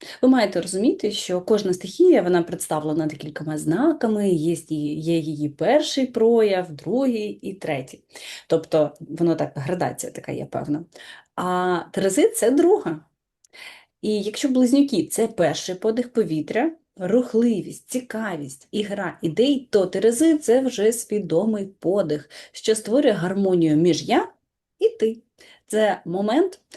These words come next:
коли повітря перестає літати безладно і стає простором зустрічі, діалогу і взаємності. У Терезах народжується відчуття іншого. Поруч з тобою є ще хтось, і світ більше не обертається лише довкола твоїх бажань.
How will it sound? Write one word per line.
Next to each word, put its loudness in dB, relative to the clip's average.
коли 4
повітря 2
перестає -4
літати -2
безладно -2
і -10
стає 0
простором -2
зустрічі, -6
діалогу 0
і -4
взаємності. -6
У 6
Терезах 2
народжується 0
відчуття -6
іншого. -2
Поруч 2
з -12
тобою 4
є 2
ще -4
хтось, -4
і -2
світ 2
більше 0
не 0
обертається 0
лише -2
довкола -4
твоїх -4
бажань. -6